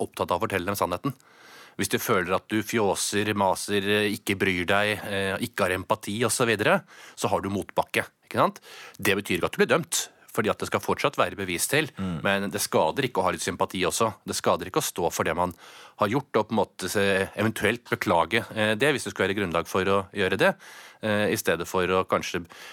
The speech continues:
Speaker 1: benekte de se-, selv de mest åpenbare forhold. Eh, du skal tross alt bli behandlet på en rettferdig og riktig måte,
Speaker 2: Mm.
Speaker 1: eh, og du kan bidra en del til det selv,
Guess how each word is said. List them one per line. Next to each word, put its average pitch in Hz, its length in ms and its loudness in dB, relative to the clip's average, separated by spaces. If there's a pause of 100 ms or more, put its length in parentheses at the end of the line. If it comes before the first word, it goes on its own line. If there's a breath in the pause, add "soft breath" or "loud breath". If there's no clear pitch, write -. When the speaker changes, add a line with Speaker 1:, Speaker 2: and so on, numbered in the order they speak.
Speaker 1:
benekte 104 480 -2
de 104 120 0
se-, 101 160 0
selv - 440 -4
de 92 60 -4
mest - 300 -4
åpenbare 87 720 0 (100)
forhold. 95 360 0 (100)
Eh, 95 340 0
du 110 120 -4
skal 131 180 2
tross - 200 -2
alt 95 80 0
bli 104 120 -4
behandlet 95 240 0
på 101 80 -2
en 98 60 -2
rettferdig 92 460 -2
og 104 40 -2
riktig - 320 -6
måte, 104 340 0 (160)
Speaker 2:
Mm. 90 300 -6
Speaker 1:
eh, 101 200 2
og 95 200 0
du 101 80 -2
kan 156 200 2
bidra 95 240 0
en 92 60 -2
del 90 140 0
til 95 140 -8
det 87 400 0
selv, 123 240 0